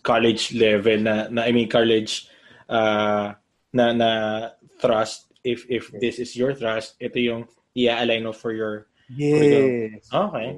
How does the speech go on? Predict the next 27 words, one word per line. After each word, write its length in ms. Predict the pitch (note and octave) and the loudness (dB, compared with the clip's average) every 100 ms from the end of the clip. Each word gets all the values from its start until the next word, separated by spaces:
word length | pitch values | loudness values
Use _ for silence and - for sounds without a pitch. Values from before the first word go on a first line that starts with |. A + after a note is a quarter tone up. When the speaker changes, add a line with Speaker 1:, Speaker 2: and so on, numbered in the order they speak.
| G#2+ | -10
Speaker 2:
Yes. 400 | A2+ A2+ A2+ G2 | -8 -6 -6 -2
Speaker 1:
Eh, 60 | G#3 | 2
pero 140 | C4 C4 | 4 4
y-, 200 | A#3+ C#3+ | 2 -6
you 160 | G3 F#3 | 0 2
were 140 | G3+ | 2
talk-, 160 | A#3+ A3 | 2 2
as 100 | F#3+ | -2
we're 160 | G3+ A3 | -4 -2
talking 240 | F#3+ F3+ | 0 2
about 220 | D3 C3+ C3 | 4 2 0
the, 60 | |
the 260 | A#2+ B2 A#2+ | -8 -6 -4
new 220 | A#2+ C#3 | -4 -8
curricula, 640 | - A#2 G#2+ G#2+ G#2 G#2 - _ _ _ _ _ _ - | -8 -8 -8 -10 -12 -16 -20 _ _ _ _ _ _ -6
uh, 560 | C#3+ C3+ B2 A#2+ A2+ A2 | 0 2 2 -2 -4 -8
may 180 | C3+ G3 | -6 -4
changes 520 | G3+ A3 G#3+ E3 E3 | -2 -2 0 0 0
din 240 | C3 A#2+ A2 | -2 -2 -2
ba 260 | G#2 A2 - _ | -6 -8 -14 _
sa, 280 | - - C3 A2+ A2 G#2+ G#2 G#2 _ _ _ _ _ _ _ _ _ _ _ _ _ | -20 -8 -4 -2 -4 -4 -6 -10 _ _ _ _ _ _ _ _ _ _ _ _ _
di 160 | D#3+ | -2
ba, 240 | D3 B2+ A#2+ | 0 0 -2
we're 200 | D3 C3+ | -4 -4
talking 240 | B2+ B2 A#2+ | -2 -4 -2
about 220 | A2+ G#2+ | -6 -6
alignment, 560 | A#2 G3 F3 A2+ A2 | -4 -4 -4 -4 -8